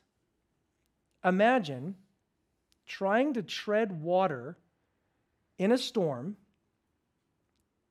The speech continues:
with massive waves crashing over you. And as you feel yourself being sucked down, gasping for air,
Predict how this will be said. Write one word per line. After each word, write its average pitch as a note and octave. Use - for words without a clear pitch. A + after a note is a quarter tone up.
with F#3
massive A3
waves F3
crashing D#3
over C3
you. G#2+
And F3
as A#3+
you F3+
feel B3
yourself A3
being E3+
sucked -
down, C#3+
gasping A3
for F#3
air, D#3+